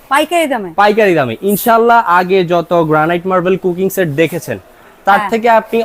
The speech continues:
Speaker 2: অবশ্যই আজকে
Speaker 1: কমে
Speaker 2: কম
Speaker 1: পাবেন।
Speaker 2: প্রাইসে এবং পাইকারি দামে
Speaker 1: আর
Speaker 2: পাবেন।
Speaker 1: একটা জিনিস দেখো রাফি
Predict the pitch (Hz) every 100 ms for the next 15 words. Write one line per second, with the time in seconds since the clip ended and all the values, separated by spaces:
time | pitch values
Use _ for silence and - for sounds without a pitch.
0 | 196 185 196 - - 214 190 - 254 285
1 | - - - - 285 294 294 254 233 190
2 | 226 233 254 277 208 196 185 202 196 180
3 | 156 135 117 302 349 381 349 392 392 285
4 | 330 339 269 247 294 320